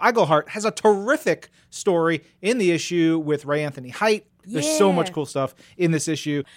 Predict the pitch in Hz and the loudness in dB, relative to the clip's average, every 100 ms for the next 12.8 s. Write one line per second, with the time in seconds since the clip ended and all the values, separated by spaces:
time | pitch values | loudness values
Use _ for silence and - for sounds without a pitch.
0 | - - 381 415 453 427 427 415 359 320 | -12 -4 -2 0 -2 0 0 0 0 2
1 | 370 370 320 349 359 339 285 302 302 320 | 2 2 -2 -2 0 -2 -4 -4 -4 -6
2 | 302 294 311 311 311 - - 381 440 - | -4 -4 -2 -2 -4 -6 -4 -2 -2 -2
3 | 349 320 285 269 277 233 277 294 339 294 | -4 -2 -2 0 -2 -2 -2 -2 -4 -2
4 | 339 349 359 381 - 403 415 359 254 - | 0 0 -2 -4 -4 -2 0 2 0 -2
5 | 240 320 349 359 349 277 240 220 285 330 | -4 -2 -2 0 0 -2 -4 -4 -4 -2
6 | 349 339 320 - 208 202 330 311 285 233 | -2 -4 -6 -8 -10 -4 -2 -2 -4 -4
7 | 247 320 311 - - - 330 370 339 302 | 0 0 -2 -8 -20 -6 -2 0 0 -2
8 | 370 349 302 - 359 370 349 359 349 359 | -2 -2 -4 -4 -2 -2 -2 -2 -2 0
9 | 320 277 240 240 320 349 - 339 330 - | 2 2 4 4 4 2 -2 -6 -6 -6
10 | 311 254 226 247 330 359 - 311 330 311 | -4 -2 0 0 0 -2 -4 -2 0 0
11 | 269 277 277 277 302 262 - 294 302 320 | 0 2 0 2 2 0 0 -2 0 0
12 | 311 302 247 202 180 175 170 | 0 0 0 -2 -2 -6 -10